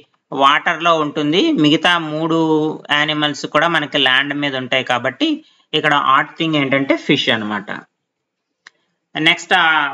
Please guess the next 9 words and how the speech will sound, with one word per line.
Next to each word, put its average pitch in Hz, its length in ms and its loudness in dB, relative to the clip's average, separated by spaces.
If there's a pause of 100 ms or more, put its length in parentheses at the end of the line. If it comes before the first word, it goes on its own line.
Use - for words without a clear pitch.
question 165 380 0
చూస్తే 156 300 2 (240)
nephew, 156 360 0 (420)
son, 175 260 0 (320)
సన్ 151 280 0
ఇన్ 170 180 -4
లా, 170 100 4 (380)
గ్రాండ్ 139 360 2
డాటర్. 127 300 -2